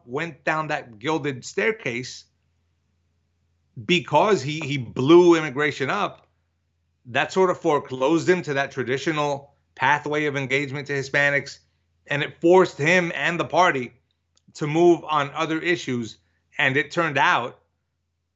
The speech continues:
that Hispanics line up on ec-, on, on economic issues, on family life, on, on social issues,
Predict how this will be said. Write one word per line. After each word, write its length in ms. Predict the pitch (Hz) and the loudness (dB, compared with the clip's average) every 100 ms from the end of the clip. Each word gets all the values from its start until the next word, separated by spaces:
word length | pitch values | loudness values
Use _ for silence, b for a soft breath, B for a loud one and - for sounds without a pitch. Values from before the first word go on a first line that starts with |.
| 107 | -14
that 220 | 104 120 | -6 -6
Hispanics 680 | 131 127 - 135 139 135 - - | -6 -10 -6 -4 -4 -8 -12 -16
line 440 | 117 117 139 147 | -8 0 2 2
up 400 | 143 165 - _ _ _ _ _ _ _ _ 131 | -2 -6 -12 _ _ _ _ _ _ _ _ -10
on 180 | 127 | -10
ec-, 220 | 113 139 123 | -10 -12 -10
on, 340 | 117 107 101 | -8 -8 -12
on 200 | 107 95 | -16 -12
economic 560 | 104 - 135 165 165 - | -12 -4 0 2 0 -2
issues, 480 | 151 - 151 147 123 | -4 -2 -4 -2 -2
on 220 | 107 98 | -4 -6
family 500 | - 143 147 143 135 | -4 -2 0 -2 -2
life, 460 | 123 127 135 - _ _ _ - | 2 2 0 -6 _ _ _ -8
on, 220 | 123 120 | -6 -6
on 180 | 120 107 | -8 -6
social 440 | - 156 139 156 | -2 0 0 2
issues, 600 | 147 139 147 143 131 - | 2 2 0 -2 -4 -10